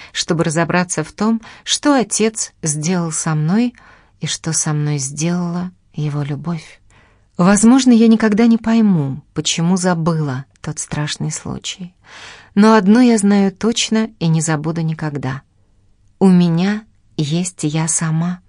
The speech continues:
И есть право поступать так, как я считаю нужным. Теперь для меня важны лишь это знание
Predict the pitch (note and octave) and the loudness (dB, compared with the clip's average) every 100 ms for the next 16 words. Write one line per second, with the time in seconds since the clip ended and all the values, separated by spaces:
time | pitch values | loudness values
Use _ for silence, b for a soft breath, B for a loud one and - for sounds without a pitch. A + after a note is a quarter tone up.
0 | _ _ _ _ _ B B B - F3+ | _ _ _ _ _ B B B 0 2
1 | A3+ A3+ - A3 A#3+ A#3+ F3+ E3 - D#3+ | 2 -2 0 2 2 0 -2 -4 -4 -4
2 | D#3 D3+ _ E3+ G#3+ - - _ - D#3 | -4 -4 _ -4 -4 -6 -20 _ -10 -10
3 | - D#3 F#3 - D#3+ D#3 D3+ D3+ D3 C#3+ | -4 -4 -2 -4 -6 -6 -4 -2 -2 -4
4 | C#3+ D3+ D#3+ - _ b b b b - | -6 -8 -10 -14 _ b b b b -2
5 | G3+ F#3 A3 A3+ - F3 E3 E3+ F3+ E3+ | 0 2 2 2 -2 -4 -2 0 0 2
6 | F3 F#3+ F#3 F3+ F#3 - G3 F3+ D#3 C#3+ | 0 2 2 0 -2 -4 -2 -2 -4 -4
7 | D#3 F#3+ G3+ G3 | -2 0 -2 -2